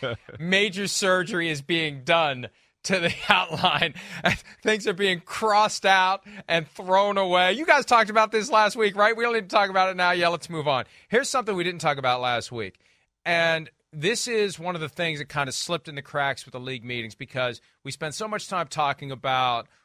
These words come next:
Speaker 2: Robert Kraft's comments about Bill Belichick and
Speaker 1: Yeah.
Speaker 2: Bill Belichick and the whole check the last twenty-five years. And then he had to walk that back and clarify it because guys like Teddy Bruschi said,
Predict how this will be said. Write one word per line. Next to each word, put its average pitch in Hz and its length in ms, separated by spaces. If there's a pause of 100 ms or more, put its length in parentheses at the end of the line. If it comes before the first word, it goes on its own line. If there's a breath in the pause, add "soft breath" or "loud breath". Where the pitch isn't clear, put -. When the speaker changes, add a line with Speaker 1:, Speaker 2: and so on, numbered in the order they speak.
(140)
Speaker 2:
Robert 139 380
Kraft's 147 380
comments 139 440
about 127 360
Bill 131 160
Belichick 120 920
and 101 100
Speaker 1:
Yeah. 104 300
Speaker 2:
Bill 143 160
Belichick 135 680
and 127 120
the 120 80
whole 131 220
check - 340
the 147 80
last 127 260
twenty-five 127 560
years. 127 400
And 123 80
then 131 80
he 131 60
had 135 80
to 113 80
walk 120 400
that 131 260
back 120 320
and 117 80
clarify 127 560
it 123 80
because 113 300
guys 127 260
like 123 140
Teddy 135 240
Bruschi 135 360
said, 107 280